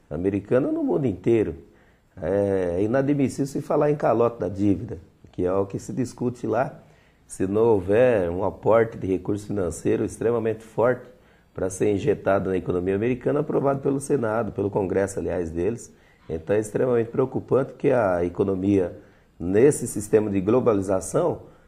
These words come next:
uma crise com um país, seja um país emergente ou um país,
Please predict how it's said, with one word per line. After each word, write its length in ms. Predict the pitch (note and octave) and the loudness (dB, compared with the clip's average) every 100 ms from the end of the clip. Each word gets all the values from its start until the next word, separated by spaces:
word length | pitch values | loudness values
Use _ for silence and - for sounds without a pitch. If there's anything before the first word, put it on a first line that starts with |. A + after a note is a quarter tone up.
| _ | _
uma 240 | E2 G#2+ A2+ | -4 0 0
crise 360 | - C#3 B2+ B2 | 4 4 4 2
com 200 | B2+ B2 | 2 2
um 60 | |
país, 680 | B2 A2 G#2 A2+ F2 - - _ _ _ | 2 2 4 2 0 -6 -16 _ _ _
seja 340 | - A2+ A#2 | 0 2 4
um 60 | A2 | 2
país 260 | A#2 A2+ G2+ | 2 2 2
emergente 640 | G2 F#2+ F2 A2 A2 F2 | 2 2 2 0 2 0
ou 100 | F#2 | -2
um 60 | F#2+ | -2
país, 640 | F#2+ F#2+ F#2 D#2 - | 0 2 0 -2 -6